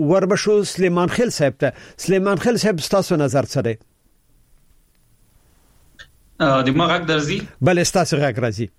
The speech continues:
Speaker 1: مهرباني.
Speaker 2: اه، سلامونه تاسو ته او ټول اوریدونکو ته. اه، خو تاسو ډېر ښه پوښتنه وکړه. افغانستان، اه، دې لپاره چې، اه،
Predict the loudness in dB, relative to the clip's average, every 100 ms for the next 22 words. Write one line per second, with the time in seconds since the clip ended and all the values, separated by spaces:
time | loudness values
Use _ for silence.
0 | _ _ 0 2 2 0 -4 _ _ _
1 | _ _ 0 0 0 -4 -8 -8 -2 0
2 | 2 2 2 0 -2 0 -2 0 0 0
3 | 0 -2 -4 -6 -4 -2 -2 -4 -4 -2
4 | -4 -4 -4 -2 -2 -4 -8 -16 -20 _
5 | 0 2 2 0 0 0 -2 -2 -2 -2
6 | -4 -6 -2 0 0 0 0 0 -2 0
7 | 0 0 0 0 0 0 0 0 0 -2
8 | 0 0 0 0 0 0